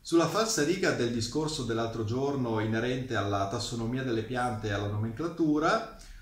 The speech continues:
oggi volevo parlarvi un po' di alcune informazioni che a volte troviamo sul cartellino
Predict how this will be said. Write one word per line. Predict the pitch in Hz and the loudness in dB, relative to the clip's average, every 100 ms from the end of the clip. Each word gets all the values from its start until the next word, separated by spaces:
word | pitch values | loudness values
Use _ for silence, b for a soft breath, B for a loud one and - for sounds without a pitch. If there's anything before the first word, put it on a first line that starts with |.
| B | B
oggi | 190 160 | 0 2
volevo | 160 160 170 123 113 | 4 4 4 2 0
parlarvi | 147 160 135 127 | 0 2 2 2
un | 208 240 | -2 -4
po' | - 131 135 151 - 127 | -2 2 2 0 -6 -6
di | 139 135 127 120 117 | -2 2 2 4 2
alcune | 120 139 143 185 | 2 0 -2 0
informazioni | 127 113 147 220 - 165 175 | 0 0 0 0 2 2 2
che | 151 | 2
a | 151 | 2
volte | 160 147 123 | 2 0 -2
troviamo | - 208 147 113 120 147 | -2 0 2 4 2 0
sul | 143 151 135 | 0 0 0
cartellino | 127 - 127 107 92 87 87 127 - | -2 -2 -2 0 0 -2 -2 -4 -6